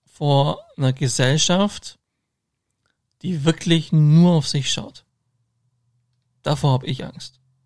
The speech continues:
So richtig eine Ego-Gesellschaft. Und die ist ja zum Teil schon da. Es gibt immer noch diese Ausnahmen, aber sie sind eigentlich schon recht gut vertreten da draußen.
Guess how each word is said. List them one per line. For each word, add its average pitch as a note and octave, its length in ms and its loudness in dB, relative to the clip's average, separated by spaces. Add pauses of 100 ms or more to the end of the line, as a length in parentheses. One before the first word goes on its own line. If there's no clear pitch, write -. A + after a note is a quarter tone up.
(400)
So D3 180 -4
richtig E3+ 340 0
eine D#3+ 240 0
Ego-Gesellschaft. C#3+ 800 -2
Und C3+ 180 -6
die C#3 120 -6
ist - 140 -6
ja D#3+ 80 0
zum D3 160 -4
Teil C#3 220 -4
schon D3 160 0
da. C3+ 200 -6 (1400)
Es C3+ 160 -6
gibt - 180 -2
immer F3+ 180 2
noch F3 120 4
diese C3+ 240 -2
Ausnahmen, E3 460 0
aber C#3+ 200 -2
sie C3+ 120 -2
sind D3 220 2
eigentlich D3 440 0
schon D3+ 340 -2 (920)
recht D#3 280 -4
gut F3+ 180 -8
vertreten C#3 500 -4
da A2+ 80 -10
draußen. A#2+ 340 -14